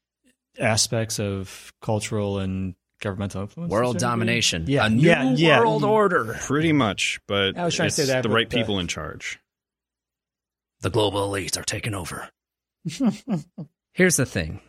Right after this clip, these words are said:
Speaker 2: and we can, we can move on from this, because, like,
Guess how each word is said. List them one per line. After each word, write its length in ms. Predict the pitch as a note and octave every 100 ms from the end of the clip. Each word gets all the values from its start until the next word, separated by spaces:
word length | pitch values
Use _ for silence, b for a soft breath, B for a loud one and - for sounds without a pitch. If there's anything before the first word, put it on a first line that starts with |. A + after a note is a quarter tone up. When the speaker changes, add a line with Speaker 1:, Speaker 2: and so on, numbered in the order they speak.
| _ _ _
Speaker 2:
and 460 | G#2+ G#2 G2+ G2 F2+
we 120 | G2+ G2+
can, 280 | G#2+ G2
we 100 | G2+
can 120 | F#2+ G2+
move 200 | G2 F2
on 180 | D#2+
from 200 | D#2 D#2+
this, 160 | D2 -
because, 420 | - G2+ A#2 G#2+
like, 340 | A2 G2 -